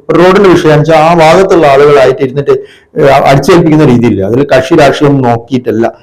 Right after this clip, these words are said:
നമ്മൾ ജയിക്കുന്നവരെ രാഷ്ട്രീയം പറയും, എല്ലാ രാഷ്ട്രീയം ഒക്കെ പറഞ്ഞിട്ടാണ് നമ്മൾ തെര-, തെരഞ്ഞെടുപ്പിന് വരുന്നത്. തെരഞ്ഞെടുപ്പ് കഴിഞ്ഞാൽ രാഷ്ട്രീയം വിട്ടു, പിന്നെ ഇവിടെയുള്ള എല്ലാ ആളുകളും നമ്മളെ,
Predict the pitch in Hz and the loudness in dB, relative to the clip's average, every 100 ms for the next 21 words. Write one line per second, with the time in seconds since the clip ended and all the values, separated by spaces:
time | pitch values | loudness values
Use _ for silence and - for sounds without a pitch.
0 | _ _ 101 143 151 170 196 220 185 190 | _ _ -8 -4 0 0 0 0 2 2
1 | 180 151 180 175 143 147 - - _ - | 2 0 0 0 2 0 -2 -8 _ -2
2 | 165 175 170 - 170 165 - 113 107 - | 0 2 2 2 0 0 -4 -10 -8 -6
3 | - - 170 165 190 185 185 175 160 143 | -4 -2 0 0 2 2 2 2 2 2
4 | 143 139 - - 143 185 170 123 107 - | 0 0 -4 -2 0 2 0 -2 -4 -10
5 | - 214 226 226 233 175 175 202 214 180 | -4 -4 -2 -4 -2 0 2 2 2 2
6 | 170 170 202 165 - 117 151 226 233 - | 0 0 -2 -2 -4 -8 -2 -2 -4 -8
7 | - 190 185 180 160 185 214 156 143 147 | -2 2 4 4 4 2 2 2 2 2
8 | 156 - - _ _ _ _ _ - 135 | 0 0 -4 _ _ _ _ _ -6 -4
9 | 147 196 | 0 0